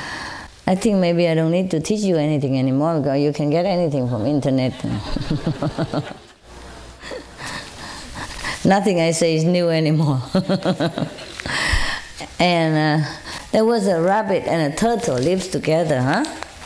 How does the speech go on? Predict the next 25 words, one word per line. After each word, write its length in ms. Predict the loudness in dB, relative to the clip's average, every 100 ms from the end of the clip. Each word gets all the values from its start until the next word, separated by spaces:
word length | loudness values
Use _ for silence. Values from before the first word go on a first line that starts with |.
| -14 -14 -12 -6 -2 -2 0
And 240 | 0 2
one 220 | 2 2 2
day 180 | 2
the 160 | 2 0
rabbit 400 | 2 2 0 -2
has 320 | 0 0 0
a 200 | -2 0
lot 320 | 2 2 2 2
of 120 | 0
headache. 440 | -2 0 0 -2 -6 -12 -14 -12 -14 -16 -14 0
Probably 300 | 2 2 2
eat 220 | 0 0
too 100 | 0
much 260 | 2 0 -2
carrot. 400 | 0 2 2 -2 -8 -14 -12 -12 -12 -14 -12 -12 -4
Espe-, 640 | -2 0 2 2 0 -4 -2
especially 680 | -2 0 0 0 0 2 2
the 160 | 2
genetically 760 | 2 2 2 0 0 -2 0 2
modified 680 | 2 2 0 0 -2 -2 -2
carrot. 400 | 0 2 0 -2
<laughs> 160 | -6 -10 -8 -2 0 0 -2 -6 -6 -6 -6 -6 -6 -6 -6 -10 -12 -10 -8 -4
They're 240 | 0 2 2
very 340 | 2 2 2
big, 360 | 0 0 -4